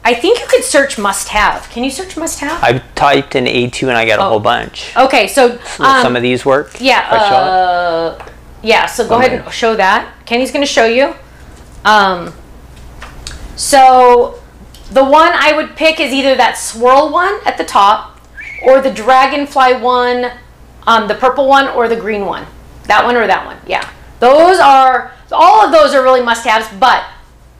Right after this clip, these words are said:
Speaker 1: one of the A twos is you're definitely gonna want, and it's a swir-, excuse me. So you pick the background you like better. Do you like the swirl background better? Do you like the,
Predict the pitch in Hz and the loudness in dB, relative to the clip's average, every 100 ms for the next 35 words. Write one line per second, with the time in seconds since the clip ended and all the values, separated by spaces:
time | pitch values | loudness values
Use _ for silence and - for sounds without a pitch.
0 | - - - 269 330 381 311 254 285 262 | -16 -16 0 4 4 4 2 0 0 0
1 | 254 - 294 277 233 190 185 - - 240 | 0 -2 0 0 0 -4 -8 -14 -10 -4
2 | 220 214 208 240 240 254 226 220 208 202 | -2 -2 2 2 2 -2 -2 0 -2 0
3 | 208 214 - 214 202 - - - 214 190 | 0 0 -4 -8 -8 -12 -16 -2 0 0
4 | - 220 196 - - - - - 311 330 | -8 -6 -8 -8 -20 -20 -14 -4 0 0
5 | 220 190 - 262 392 381 427 - 262 254 | -2 -4 -2 2 2 2 -2 -4 -2 0
6 | 254 262 240 226 220 202 214 160 147 208 | 0 0 -2 -2 -2 -2 -4 -4 -6 -4
7 | 190 185 - - 294 330 320 320 320 302 | -4 -4 -10 0 2 4 2 0 -2 0
8 | 302 294 294 294 208 226 214 208 196 196 | 0 2 0 0 -6 -6 0 2 2 -2
9 | - 196 190 185 | -8 -2 2 0